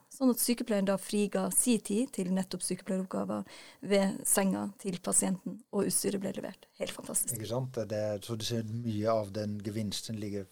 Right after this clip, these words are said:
Speaker 2: først og fremst i effektivisering, logistikk og støttefunksjoner til at sykepleierne kan gjøre sin jobb.
Speaker 1: Nettopp.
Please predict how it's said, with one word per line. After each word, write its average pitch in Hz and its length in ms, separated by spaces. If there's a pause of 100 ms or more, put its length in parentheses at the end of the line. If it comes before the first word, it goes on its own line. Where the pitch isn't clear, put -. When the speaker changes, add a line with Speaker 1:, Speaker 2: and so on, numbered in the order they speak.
(180)
Speaker 2:
først - 220
og 117 60
fremst - 360
i 117 100
effektivisering, 101 960
logistikk 101 640
og - 60
støttefunksjoner 101 1080
til 95 300
at - 60
sykepleierne 107 680
kan 107 160
gjøre 104 320
sin 110 220
jobb. 95 260 (380)
Speaker 1:
Nettopp. - 420